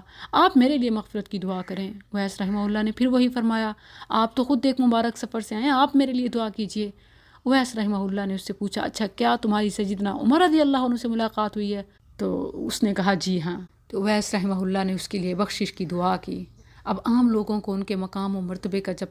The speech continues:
پتہ چلا تو اویس رحمہ اللہ خاموشی سے کہیں اور چل دیے،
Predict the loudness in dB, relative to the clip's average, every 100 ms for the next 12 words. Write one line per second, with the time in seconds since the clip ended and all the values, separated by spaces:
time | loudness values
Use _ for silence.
0 | -8 -4 -4 -4 -4 -4 -8 -20 -14 -2
1 | 2 2 0 0 2 2 0 -2 2 4
2 | 4 0 -2 0 0 2 2 0 0 -8
3 | -8 -12